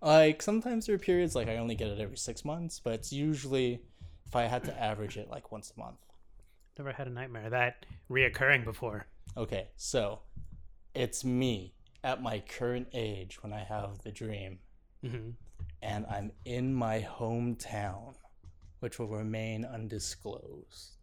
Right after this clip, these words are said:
Speaker 2: Fair enough.
Speaker 1: But I'm in my hometown at the age I am, and it's completely empty. Cars are in the middle of intersections. Food is still hot on restaurant tables.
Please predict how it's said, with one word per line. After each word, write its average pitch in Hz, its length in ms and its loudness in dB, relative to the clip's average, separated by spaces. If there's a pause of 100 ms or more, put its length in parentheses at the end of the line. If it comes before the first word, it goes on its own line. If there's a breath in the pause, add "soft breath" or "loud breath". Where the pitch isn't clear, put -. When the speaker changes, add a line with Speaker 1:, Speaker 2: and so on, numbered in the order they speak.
(580)
Speaker 2:
Fair 113 220 -4
enough. 110 300 -12 (200)
Speaker 1:
But 113 140 0
I'm 110 140 -2
in 175 480 4
my 131 180 2
hometown 123 720 2 (120)
at 117 140 -4
the 107 160 -2
age 110 240 -2
I 139 120 2
am, 107 420 -4 (720)
and 107 340 -4 (140)
it's 120 240 -8
completely 120 1200 -8 (140)
empty. - 680 -10 (800)
Cars 120 560 0
are 113 80 0
in 107 80 0
the 107 80 0
middle 107 260 -2
of 95 120 -6
intersections. 113 1160 -4 (640)
Food 117 380 2
is 104 120 -2
still 110 260 0
hot 104 380 -2
on 101 200 -8
restaurant 101 580 -4
tables. 104 800 -6